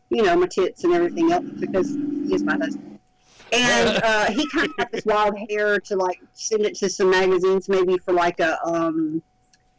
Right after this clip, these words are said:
Speaker 1: the, you know, like, an amateur section or
Speaker 2: Oh,
Speaker 1: something in the
Speaker 2: yeah.
Speaker 1: magazine. You know, "Here's my titties, and here's my wife's titties." So, um, they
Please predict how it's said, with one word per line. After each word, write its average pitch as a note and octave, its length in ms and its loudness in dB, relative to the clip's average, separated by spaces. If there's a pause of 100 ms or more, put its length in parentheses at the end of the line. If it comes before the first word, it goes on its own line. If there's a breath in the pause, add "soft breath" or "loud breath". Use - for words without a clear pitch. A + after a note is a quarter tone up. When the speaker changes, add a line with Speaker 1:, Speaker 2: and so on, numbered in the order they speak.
(360)
Speaker 1:
the, F#3 220 0
you G#3+ 160 -2
know, G#3 80 4
like, F#3+ 80 -2
an F3+ 100 4
amateur G3 680 2
section G3 580 -2
or - 20 2
Speaker 2:
Oh, F#3+ 40 2
Speaker 1:
something F3+ 340 0
in F#3 200 4
the F#3 60 2
Speaker 2:
yeah. F#4 60 2
Speaker 1:
magazine. F4+ 320 0 (600)
You F#3 120 4
know, E3+ 80 2
"Here's G3+ 260 0
my F#3+ 100 2
titties, G3 580 -2
and F#3+ 160 2
here's F#3+ 140 0
my F3+ 120 2
wife's F3+ 240 0
titties." F#3 240 2 (600)
So, A#3 320 2
um, A3 320 2 (340)
they A3 160 0